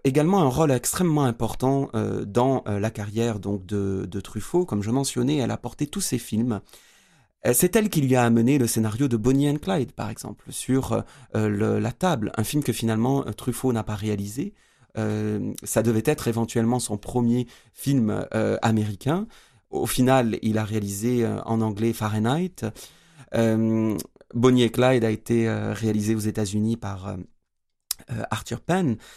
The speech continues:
Et, euh, elle, elle lui, elle amenait des projets sur la table. Elle lui faisait rencontrer des réalisateurs. C'est elle qui lui présentait les meilleurs critiques, les meilleurs journalistes à chaque fois qu'il venait, euh, à New York.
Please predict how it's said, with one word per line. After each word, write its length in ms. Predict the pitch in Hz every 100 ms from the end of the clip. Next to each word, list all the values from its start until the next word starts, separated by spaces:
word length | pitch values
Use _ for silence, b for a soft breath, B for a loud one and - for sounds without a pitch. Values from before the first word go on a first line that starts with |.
| B B -
Et, 280 | 147 165 156
euh, 340 | 131 123 82 50 - - -
elle, 200 | 147 156 -
elle 280 | 170 165
lui, 140 | 165 180
elle 160 | - 156
amenait 360 | 185 185 190 180
des 120 | 147
projets 400 | - 143 117 127
sur 180 | - 110
la 100 | 107
table. 440 | 110 104 95 98 b b
Elle 160 | 110 123
lui 180 | 127 135
faisait 320 | - 147 156
rencontrer 460 | 147 143 147 -
des 100 | 143
réalisateurs. 680 | 131 131 123 127 127 120 113
C'est 240 | - 151
elle 280 | 190 190 143
qui 340 | - - 175 175 B 147 127
lui 80 |
présentait 400 | 131 139 135 135
les 100 | 139
meilleurs 300 | 131 131 131
critiques, 400 | - 156 - 117
les 80 | 120
meilleurs 280 | 123 135 123
journalistes 720 | 127 151 143 127 117 - - 107 -
à 60 | 131
chaque 200 | - -
fois 120 | 135
qu'il 180 | 127 110
venait, 340 | 110 113 120 120 B B
euh, 120 | 113 110
à 80 | 117
New 120 | 113
York. 440 | 110 104 101 -